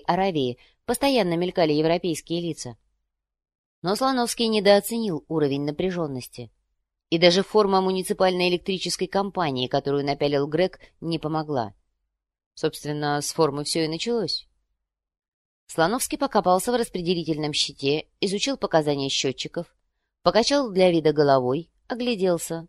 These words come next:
захлопнул дверцу и неспешной походкой направился к лавке.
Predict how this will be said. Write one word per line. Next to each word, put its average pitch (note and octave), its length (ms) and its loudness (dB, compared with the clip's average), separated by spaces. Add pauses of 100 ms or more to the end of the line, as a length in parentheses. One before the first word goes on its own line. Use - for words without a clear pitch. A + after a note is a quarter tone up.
(120)
захлопнул F#3 540 0
дверцу G#3+ 480 0 (320)
и A#3+ 120 0
неспешной G#3 480 -2
походкой E3 440 0
направился D3+ 500 -2
к - 80 -10
лавке. C3 400 -8